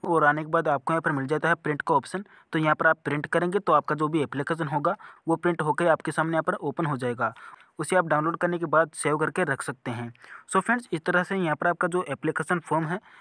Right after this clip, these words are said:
आईओएस सेल का वो आप यहाँ पर फिलअप कर पाएंगे।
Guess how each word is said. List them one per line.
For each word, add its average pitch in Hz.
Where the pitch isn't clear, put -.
आईओएस 156
सेल 170
का 190
वो 165
आप 151
यहाँ 160
पर 170
फिलअप 143
कर 156
पाएंगे। 170